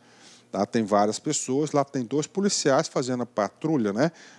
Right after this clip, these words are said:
Devidamente uniformizados. O que que acontece? Ali está fazendo um policiamento ostensivo, de presença. Qual que é o objetivo ali, ó? Eu sempre falo, a ocasião faz o ladrão.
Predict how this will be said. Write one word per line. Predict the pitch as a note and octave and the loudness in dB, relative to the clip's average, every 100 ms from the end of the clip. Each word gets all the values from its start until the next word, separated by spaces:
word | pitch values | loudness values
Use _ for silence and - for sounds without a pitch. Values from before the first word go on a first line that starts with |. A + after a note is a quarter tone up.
| - | -2
Devidamente | E3 D#3+ A#2+ A#2 A2+ B2+ C#3+ | 2 2 0 -4 -2 -4 -6
uniformizados. | A2+ - G2+ G2+ F#2 B2 G#2 A2 | -10 -8 -8 -8 0 0 0 -2
O | |
que | B3 | -2
que | A#3+ | -2
acontece? | - D3+ - G#2+ - | -4 -4 0 0 2
Ali | E3 F3 G3 | 0 0 -2
está | G3+ A#3 | -4 -8
fazendo | - F#3+ C#3+ D3 | -6 -4 -2 -2
um | E3 | -4
policiamento | E3+ E3 E3 C3+ B2+ - | -6 -4 -4 -2 -4 -6
ostensivo, | - E3 - D3 G2+ | -6 -6 -4 -4 -4
de | A2 | -8
presença. | - D3 C#3+ D3+ D#3 - G#2+ - - - - | -2 0 2 0 -2 -4 -10 -12 -20 -20 0
Qual | G#3 A3 | 4 4
que | A3 | 2
é | |
o | |
objetivo | F#3+ F3 E3 E3+ D#3+ | 0 -2 0 0 4
ali, | C#3+ B2+ | 4 6
ó? | B2 A2+ - - - | 6 4 2 -14 -6
Eu | C3 | 0
sempre | B3 C#4 | 0 2
falo, | - F3+ C#3+ G#2 _ _ _ - | 6 6 6 2 _ _ _ -6
a | |
ocasião | A#2 - D3 C3+ C3+ C3 A3 | -4 0 -2 0 0 0 -2
faz | - D3 - | -2 -2 -2
o | |
ladrão. | G2+ F2 C#3+ | -4 0 0